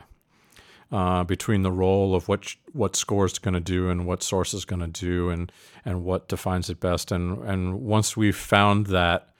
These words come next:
uh, you know, we have conversations for sure. I'm interested in, in what he's choosing, particularly if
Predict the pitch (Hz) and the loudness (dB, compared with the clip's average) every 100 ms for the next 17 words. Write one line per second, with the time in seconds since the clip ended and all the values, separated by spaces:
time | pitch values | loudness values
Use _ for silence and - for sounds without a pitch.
0 | _ - - - 90 92 90 92 - 135 | _ -20 -12 0 2 4 4 2 2 4
1 | 110 110 113 107 - - 110 107 123 107 | 6 8 8 6 2 -2 -2 2 2 2
2 | - 101 - 101 - 110 107 107 - _ | 2 -6 -4 -4 2 4 4 2 -2 _
3 | _ - 104 104 104 104 - 104 104 101 | _ -4 0 2 0 -4 0 2 2 2
4 | 95 95 101 - 101 95 98 98 95 - | 2 0 -4 -4 -2 0 0 2 0 0
5 | 143 135 123 117 127 - _ _ _ _ | 4 4 4 2 0 -6 _ _ _ _
6 | - - - - - 156 151 147 127 113 | -8 -8 -6 -4 2 2 6 6 6 6
7 | 107 107 101 - | 6 4 0 -4